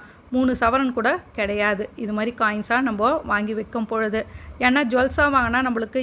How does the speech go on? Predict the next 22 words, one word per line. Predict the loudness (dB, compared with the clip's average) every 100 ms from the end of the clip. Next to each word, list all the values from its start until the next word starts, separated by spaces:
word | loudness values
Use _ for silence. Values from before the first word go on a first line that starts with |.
| -2
இதை | -2
விட | 2 2
அதிகமா | 0 -2 -2 -2
வேஸ்டேஜ் | -4 -2 -4 -4 -4
போகும். | -4 0 -2 -4 -16 -20 -4 4
காயினா | 4 4 0 -2 -6 -18 0 2
வாங்கி | 2 2
வச்சிங்கன்னா, | -2 -2 -4 0 0 -2 -6
இது | -2 0
மாதிரி | 0 0 -2
நம்ம | 0 0 0 -2 -12 -8 -4
ரெண்டு | -2 -2
சவரமும் | 0 2 0 0 -2 -4 -16 -20 -10 0 2
ஏழு | 2 2
கிராம் | 2 2 0 -6 -4
ப்ளஸ் | -4 -2 -2
ஒரு | 0 0 -2 -18 -20 -6 0
எண்பது | 2 2 0 0
மில்லிகிராம் | -2 0 0 0 -2
வாங்கி | -4 -2 -4
வைக்க | -4 -6 -6
பு-, | -8